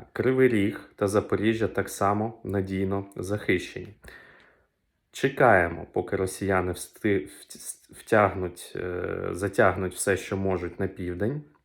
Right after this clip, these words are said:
і підуть в певний наступ. І ви побачите, що буде. Ви побачите. Тобто Збройні сили України готові,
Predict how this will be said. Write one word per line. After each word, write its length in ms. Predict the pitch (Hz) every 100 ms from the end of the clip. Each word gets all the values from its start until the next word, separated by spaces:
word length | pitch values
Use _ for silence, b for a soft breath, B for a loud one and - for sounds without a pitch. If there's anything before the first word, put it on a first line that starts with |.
| _ _ _ _ B B B B
і 80 | 104
підуть 420 | - 120 123 - _ - _ _ _ _
в 100 | -
певний 400 | - 117 113 110
наступ. 580 | 101 85 82 - - -
І 60 | 101
ви 120 | 117
побачите, 640 | 117 101 107 127 - -
що 240 | 87 - 104
буде. 360 | 95 87 - - _ _ _ _ _ -
Ви 160 | 117
побачите. 680 | 117 107 90 82 - - -
Тобто 280 | - - -
Збройні 400 | 90 127 147 117
сили 260 | 110 98 95
України 420 | - 104 95 90
готові, 600 | 87 - 95 85 87